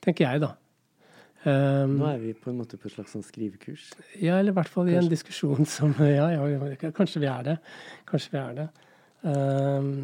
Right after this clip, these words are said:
Speaker 1: vi får håpe vi lærer noe av det. Eh, men så, det som skjer i den fortellingen er jo veldig interessant, fordi etter hvert så blir det jo, først så tror jeg jeg tenker at Ivo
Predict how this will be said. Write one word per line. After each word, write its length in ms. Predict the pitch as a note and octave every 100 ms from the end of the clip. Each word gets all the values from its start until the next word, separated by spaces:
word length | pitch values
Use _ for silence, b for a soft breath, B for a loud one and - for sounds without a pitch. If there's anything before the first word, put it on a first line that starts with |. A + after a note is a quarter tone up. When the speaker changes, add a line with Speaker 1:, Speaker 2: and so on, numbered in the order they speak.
| C#3
Speaker 1:
vi 80 | D#3
får 220 | - D3+
håpe 240 | C#3+ - C3+
vi 80 | C#3
lærer 320 | C#3 B2 C3+
noe 220 | C3+ B2+
av 80 | A#2+ C#3+
det. 60 | E3+ B B B B _ D#3
Eh, 260 | D3 D3+ D3 _ _ _ -
men 220 | D#3+ E3+
så, 340 | - - F#3 G#3+ - _ _ _
det 200 | D#3 D#3
som 80 | A3+
skjer 380 | - - A#2+ C#3+
i 60 | A3+
den 180 | E3 E3+
fortellingen 440 | D#3+ - E3 F3+ G3+
er 120 | F3+
jo 80 | F#3+
veldig 160 | E3
interessant, 480 | C3+ F3+ - D#3+ -
fordi 220 | - E3+ E3+ E3+
etter 200 | D#3 F3
hvert 200 | D3+ -
så 160 | - F3+
blir 240 | D3+ C3+
det 140 | C#3+ D#3
jo, 160 | E3 E3+ - _ b b b b b b
først 260 | - C#4 -
så 80 | -
tror 240 | - F#3+
jeg 100 | E3+
jeg 140 | F3+ F#3
tenker 400 | F3+ - D3+ D3+
at 160 | D3 _ _ - _ _ _ _ _ -
Ivo 480 | E3 E3 F#3 G3